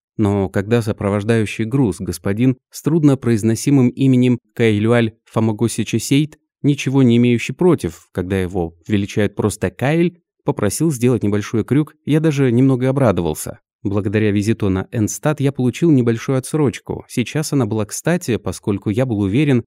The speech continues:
после того, что произошло на Эгастере, коллегия в покое меня не оставит. Ну а выяснить, что небесный странник отправился именно на острова, ей не составит абсолютно никакого труда. Коллегия — организация могущественная и в родном мне герцогстве, и даже далеко за его пределами.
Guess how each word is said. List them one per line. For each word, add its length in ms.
после 260
того, 240
что 160
произошло 540
на 240
Эгастере, 680
коллегия 520
в 80
покое 400
меня 220
не 100
оставит. 500
Ну 220
а 80
выяснить, 540
что 220
небесный 440
странник 520
отправился 580
именно 400
на 160
острова, 480
ей 220
не 160
составит 480
абсолютно 580
никакого 640
труда. 420
Коллегия — 640
организация 720
могущественная 880
и 220
в 60
родном 400
мне 140
герцогстве, 760
и 280
даже 280
далеко 340
за 140
его 160
пределами. 640